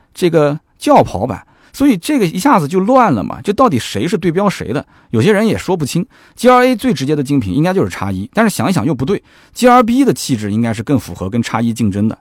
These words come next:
对不对？那么G R A按道理讲应该对标的是宝马的X二，可是X二呢是主打操控跟可玩性的，X二的内部空间很明显是不及这个奔驰的G R A的，就是新款啊。那么G R A明显跟X二的客户群体也不是一个群体，对吧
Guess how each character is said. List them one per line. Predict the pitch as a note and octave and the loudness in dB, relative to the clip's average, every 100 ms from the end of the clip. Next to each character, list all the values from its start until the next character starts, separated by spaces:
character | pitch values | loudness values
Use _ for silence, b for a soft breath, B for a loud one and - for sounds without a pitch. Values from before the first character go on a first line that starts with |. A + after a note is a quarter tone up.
| _ | _
对 | D#3 | -2
不 | E3 | 2
对？ | D#3 B B B | 0 B B B
那 | F#3 | 2
么 | |
G | E3 G#3 | 2 4
R | A3+ A3 | 4 6
A | A3 | 4
按 | G3+ | 2
道 | G3 | 2
理 | E3+ | 2
讲 | A#2+ G#2 | 0 -2
应 | D3 | -4
该 | F3+ | -4
对 | F#3+ | -4
标 | F#3 F#3+ | -2 -2
的 | |
是 | C#3+ | -2
宝 | C3 | -2
马 | D#3+ | 0
的 | F#2+ | -4
X | - E3+ | -2 2
二， | A3 E3 - b b b | 2 0 -6 b b b
可 | F#3 | 0
是 | A3+ | 0
X | - | 4
二 | B3 C4+ | 4 6
呢 | F#3 D#3 | 4 2
是 | E3 | -2
主 | - D#3+ | -4 -2
打 | A#2 | -2
操 | - E3 | -2 0
控 | E3+ D#3 | 2 2
跟 | D#3+ | 0
可 | G#2 | -2
玩 | F2 G#2 | -2 -2
性 | F#3+ D3+ | 0 0
的 | - b b | -2 b b
，X | A3 | 4
二 | A3 | 6
的 | D#3+ | 6
内 | E3 C3+ | 2 0
部 | B2 | 0
空 | C3+ | 0
间 | C3+ C3 | 0 -2
很 | F#2 | -2
明 | G#2+ | -4
显 | D#3 F#2 | -4 -8
是 | G#2 | -6
不 | D#3 | -4
及 | A#2 F#2+ A2+ | -6 -6 -4
这 | C#3 | -2
个 | G#2+ F#2 | -2 -2
奔 | F#2 A#2 | 0 -2
驰 | G2 | -2
的 | G2+ | -6
G | F2+ G#2 | -4 -4
R | G2 G2 | -4 -4
A | |
的， | F#2+ - | -6 -6
就 | A2+ | -2
是 | G2 | -2
新 | - A2+ | 0 -2
款 | F2+ - | -4 -6
啊。 | G2+ F#2 - b b | -6 -6 -8 b b
那 | A#3 | 0
么 | |
G | G#3+ A#3 | 2 4
R | A#3+ | 4
A | A#3+ | 4
明 | A3 G3+ | 2 2
显 | E3+ A2+ | 0 0
跟 | E3 | 0
X | F#3+ | 2
二 | G3 | 2
的 | C#3+ | 2
客 | - G3 | -2 -4
户 | F#3 | -2
群 | - F3+ | -2 -4
体 | G#2 | -4
也 | G2 | -6
不 | F2 C3 | -8 -6
是 | F3 | -4
一 | A2+ | -4
个 | F#3+ G3 | -2 -2
群 | F2 | -4
体， | E2 - _ | -8 -12 _
对 | |
吧 | - | -14